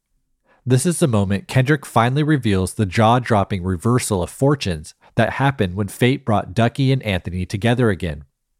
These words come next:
We learn that Ducky is a nickname for Kendrick's own father, Kenny Duckworth. Meanwhile,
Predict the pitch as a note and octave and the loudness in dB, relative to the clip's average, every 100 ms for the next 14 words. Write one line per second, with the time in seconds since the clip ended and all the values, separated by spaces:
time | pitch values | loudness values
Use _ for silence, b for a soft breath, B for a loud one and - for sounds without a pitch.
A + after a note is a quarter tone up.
0 | b b - B2 B2 C3 C3 F#2 E2+ C3+ | b b -2 0 2 2 2 -2 0 0
1 | D3+ G#2 F2 - G#2 G#2+ B2+ - G#2+ F#2 | 0 -2 -4 -2 -2 0 0 -2 -2 -2
2 | - G2+ - A#2 B2+ - F2+ D#2+ - B2 | -2 -2 -2 0 0 -2 -4 -2 2 2
3 | A2 D#2 D2+ _ - C3 A#2 D#2+ A#2 C3+ | 2 -6 -10 _ 0 2 0 0 0 0
4 | F2 D#2 - _ _ _ _ b - A2 | -4 -6 -8 _ _ _ _ b -6 0
5 | C#3 C#3 F#2+ E2+ E2+ | 2 4 2 2 -6